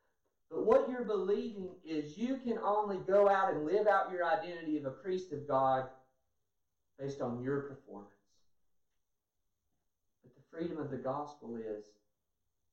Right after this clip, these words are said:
is that we do not live out our missionary calling, our priesthood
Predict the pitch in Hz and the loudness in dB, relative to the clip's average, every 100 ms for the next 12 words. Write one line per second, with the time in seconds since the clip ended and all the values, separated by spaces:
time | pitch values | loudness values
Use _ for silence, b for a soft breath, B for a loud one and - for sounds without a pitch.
0 | - 120 - 151 180 160 147 127 120 139 | -20 -14 -10 -6 -6 -6 -6 -6 -8 -6
1 | 151 135 127 123 120 117 117 - 113 107 | -6 -4 -4 -4 -6 -10 -14 -18 -18 -14
2 | 101 - 113 110 107 113 117 - - 160 | -14 -10 -8 -6 -8 -10 -12 -14 -18 -18
3 | - _ 135 | -18 _ -16